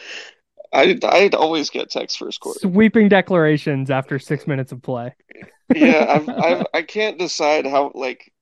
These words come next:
Speaker 1: I struggle with, like, is this a bit or is he really serious? I can't
Speaker 2: It's,
Speaker 1: tell.
Speaker 2: it's,
Speaker 1: And
Speaker 2: uh, it, it's, it's, what it is, is, is overreactions in the moment. And I know they're overreactions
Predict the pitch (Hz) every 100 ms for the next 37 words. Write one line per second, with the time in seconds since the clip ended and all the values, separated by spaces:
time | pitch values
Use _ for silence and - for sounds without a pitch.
0 | - 151 - 165 170 165 135 123 - -
1 | 113 104 - 139 135 180 196 143 180 208
2 | 139 151 131 151 147 143 139 147 139 -
3 | - - - 139 170 151 254 156 - -
4 | 220 - 220 208 190 175 202 208 202 -
5 | - 185 180 208 185 233 185 180 160 156
6 | 143 147 175 147 135 - - 180 165 170
7 | 147 139 - 160 139 131 127 127 131 -
8 | 165 151 147 143 147 160 160 160 165 151
9 | 160 160 156 151 - 175 185 -